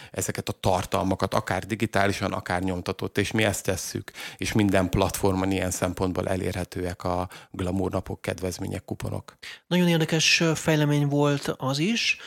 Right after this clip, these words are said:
Speaker 2: hogy, ö, vettetek egy nagy levegőt, és azt mondtátok, hogy a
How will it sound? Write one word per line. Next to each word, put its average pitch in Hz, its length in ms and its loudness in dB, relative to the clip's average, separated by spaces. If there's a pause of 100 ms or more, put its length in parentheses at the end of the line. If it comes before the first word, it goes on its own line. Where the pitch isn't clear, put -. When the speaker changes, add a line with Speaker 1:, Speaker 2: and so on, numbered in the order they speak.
(440)
Speaker 2:
hogy, 143 460 0
ö, 139 260 0
vettetek 151 420 0
egy 139 60 0
nagy 143 200 2
levegőt, 143 440 2
és 139 100 -2
azt 147 140 -2
mondtátok, 139 460 -4
hogy 135 160 0
a 135 180 0